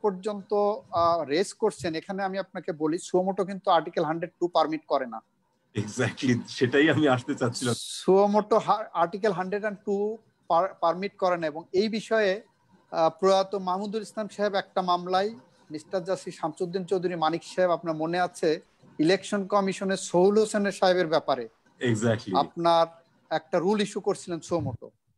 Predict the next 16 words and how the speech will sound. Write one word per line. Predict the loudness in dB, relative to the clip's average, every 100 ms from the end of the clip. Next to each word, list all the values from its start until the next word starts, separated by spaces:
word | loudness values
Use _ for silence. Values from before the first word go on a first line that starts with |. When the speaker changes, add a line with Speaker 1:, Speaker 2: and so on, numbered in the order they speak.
| _ _ _ -4
Speaker 2:
হুম। | 0
Speaker 1:
মাহমুদুল | 2 6 4 4 0
ইসলাম | 0 -2
সাহেব | 2 4
ওই | 6 6
রুলটাকে | 4 2 0 2
চ্যালেঞ্জ | 2 0 -2
করে | 0 0
গিয়েছিলেন | 2 -2 -2 -2 -2 -2 -4
অ্যাপেলেট | -2 -2 -2
ডিভিশনে। | -4 -8 -6 -4
Speaker 2:
অ্যাপেলেট | -2 -4
ডিভিশন, | -4 -6 -8 -4
আর | -4 0
Speaker 1:
অ্যাপেলেট | -2 2 2 2
ডিভিশন | 0 0 0 -2 -4